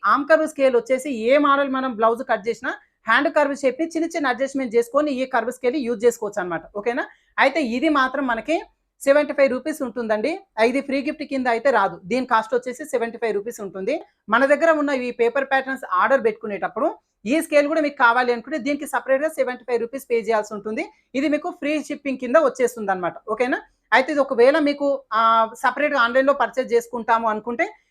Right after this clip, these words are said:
దీని లింక్ వచ్చేసి నేను డిస్క్రిప్షన్ లో కానీ లేదంటే కామెంట్ సెక్షన్ లో కానీ పిన్ చేసి పెడతాను. మీరు లింక్ through-లో దీన్ని ఆర్డర్ పెట్టేసుకోవచ్చు. ఒకవేళ మన through-లో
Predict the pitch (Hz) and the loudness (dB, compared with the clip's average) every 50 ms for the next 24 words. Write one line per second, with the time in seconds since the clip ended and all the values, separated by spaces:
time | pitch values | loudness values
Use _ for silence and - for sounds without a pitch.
0 | _ - 165 190 302 294 294 285 277 294 294 302 294 294 - 311 302 - 269 262 | _ -6 0 2 4 4 4 2 2 0 2 0 0 0 0 -4 -2 -2 -4 -2
1 | 262 240 233 190 226 220 - - 269 269 - 269 269 262 262 269 262 262 269 285 | -2 -2 -2 -4 -4 -8 -8 -10 -10 -6 -4 -4 0 0 0 0 0 -2 -2 0
2 | 262 247 240 240 240 302 294 294 240 233 240 247 - 247 240 - 254 226 233 233 | 0 0 0 0 -2 -4 -2 -2 -2 -2 -4 -4 -4 -4 -6 -6 -6 -8 -6 -4
3 | 247 285 277 - 247 233 233 254 240 202 214 202 - - 196 196 226 330 440 - | -4 -6 -6 -6 -4 -2 0 0 0 0 -2 -2 0 0 -2 0 0 -4 -4 -6
4 | _ _ _ _ _ _ - - 269 311 302 302 294 285 - - 220 262 302 294 | _ _ _ _ _ _ -2 0 2 4 4 4 4 2 2 0 0 -2 0 0
5 | 320 320 - 311 302 311 349 339 240 285 277 269 240 214 220 247 262 233 233 214 | -2 -2 -2 0 0 0 0 0 0 0 0 2 2 2 4 2 4 2 2 2
6 | - 202 196 - - 185 175 - _ - 226 240 - 269 277 294 294 285 240 220 | 0 -4 -4 -4 -6 -10 -10 -10 _ -4 -4 0 2 4 4 4 4 2 0 0
7 | 214 240 269 311 320 320 294 277 277 277 320 381 | 0 2 2 0 0 0 -2 -2 2 2 2 0